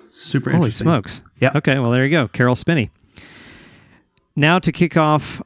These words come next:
Speaker 2: our seventeenth apartment. Our next candidate was nominated by Krista Voss, and that is Robert Evans. He got twenty-three percent of the vote. And <laughs> this is a favorite candidate of one Jeff Morrow.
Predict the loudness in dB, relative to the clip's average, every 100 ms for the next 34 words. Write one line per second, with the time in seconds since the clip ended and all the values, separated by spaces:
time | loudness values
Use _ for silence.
0 | -2 2 2 2 2 0 -2 -8 _ _
1 | _ _ _ _ _ 0 2 2 0 -2
2 | 0 0 0 -2 -4 -12 _ _ _ _
3 | _ _ -20 -20 -20 -20 _ 0 2 0
4 | 2 2 2 2 0 2 2 2 0 2
5 | 2 0 0 -2 0 0 2 2 0 -2
6 | 0 2 2 -2 0 2 2 0 0 0
7 | 0 -2 -4 -4 -12 _ _ _ 0 2
8 | 0 0 -2 2 0 0 0 0 2 2
9 | 0 -2 -10 _ _ -20 -20 _ _ 0
10 | 2 2 2 0 -2 -6 -12 -20 -20 -14
11 | 0 0 2 2 2 2 2 2 2 0
12 | 2 2 2 0 -2 0 0 2 2 0
13 | 0 0 0 -2